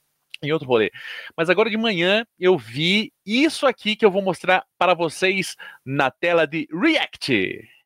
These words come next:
Ela <laughs> mesmo, Carla, direto da Carta Capital, né? Quem assina é Vitor,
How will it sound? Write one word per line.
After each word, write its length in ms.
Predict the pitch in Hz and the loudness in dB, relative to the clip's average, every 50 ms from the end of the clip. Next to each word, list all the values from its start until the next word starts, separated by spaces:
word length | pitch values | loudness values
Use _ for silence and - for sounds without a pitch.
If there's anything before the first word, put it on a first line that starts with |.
| _ - | _ -4
Ela 500 | 185 214 240 254 262 269 262 269 262 - | -2 -2 0 2 2 2 2 0 -2 -4
<laughs> 80 | - | -6
mesmo, 880 | 196 196 170 175 175 180 175 170 160 151 135 131 135 135 123 120 110 98 - - - - - - - - _ _ _ | -12 -10 -6 -2 -2 0 0 0 0 -2 -4 -8 -10 -6 -4 -4 -4 -4 -6 -10 -20 -20 -20 -20 -20 -20 _ _ _
Carla, 480 | - 330 320 320 311 285 277 226 160 143 | -2 0 0 0 0 -2 -2 -4 -4 -4
direto 400 | 123 156 143 147 175 202 - 196 | -4 -2 0 0 0 0 -2 -4
da 100 | 170 147 | -4 -4
Carta 380 | - - 131 135 - - 170 | -2 0 0 0 0 -2 -6
Capital, 540 | - - 175 - _ _ - 143 165 233 269 | -6 -6 -8 -8 _ _ -2 0 0 0 0
né? 200 | 233 226 247 269 277 _ _ _ _ _ _ _ | -2 -6 -8 -10 -12 _ _ _ _ _ _ _
Quem 160 | _ 151 143 | _ -6 -4
assina 320 | 143 139 - - 170 170 165 | -4 -4 -6 -8 -6 -2 -2
é 80 | 143 | -2
Vitor, 400 | 123 110 165 - - 160 139 127 | -2 -2 -4 -2 0 0 0 0